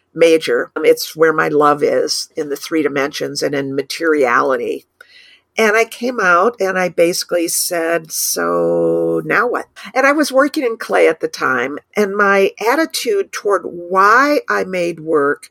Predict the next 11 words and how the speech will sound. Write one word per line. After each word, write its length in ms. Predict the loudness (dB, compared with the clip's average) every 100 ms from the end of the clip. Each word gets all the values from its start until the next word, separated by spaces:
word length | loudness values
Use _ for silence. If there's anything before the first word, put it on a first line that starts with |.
| _ -2
remains 560 | 0 2 0 0 -4
pretty 340 | -8 -4 0 0
consistent. 960 | -4 -6 0 0 -2 -6 -12 -12 -16 -4
I 160 | 0 0
was 220 | -2 -2
working 540 | 0 0 -2 -4 -6 -4
in 480 | 0 0 0 -4 -10 _ _ -12
porcelain, 580 | -2 0 0 -2 -2 -2
mostly 560 | 0 0 0 -2 -2 -2
functional 720 | -2 -4 -4 -4 -2 -2 -4
dinnerware, 760 | -2 0 0 0 0 0 -2